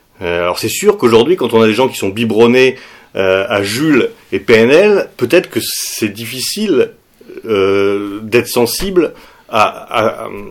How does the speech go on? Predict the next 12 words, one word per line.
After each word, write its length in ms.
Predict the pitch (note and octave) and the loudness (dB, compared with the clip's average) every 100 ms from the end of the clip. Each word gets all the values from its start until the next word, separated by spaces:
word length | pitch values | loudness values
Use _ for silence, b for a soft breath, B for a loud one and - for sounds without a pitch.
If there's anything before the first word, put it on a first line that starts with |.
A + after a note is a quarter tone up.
| - - | -20 -10
à 100 | A2+ | -8
ce 140 | - | -4
genre 180 | G#2 A#2 | 2 2
de 80 | B2 | 2
texte, 380 | C3+ G#3 - - | 0 -4 -4 -6
mais 100 | G#2 | -4
je 140 | G#2 | -2
crois 260 | A2+ - G#3+ | -4 -2 -4
que 80 | - | -4
c'est 240 | - - | -12 -4
un 220 | F#2+ F#2 | -2 -2
devoir, 840 | F#2 G2 E3 D3 F#3 G#3+ F3+ G#2+ | -4 2 2 4 -2 0 -4 -6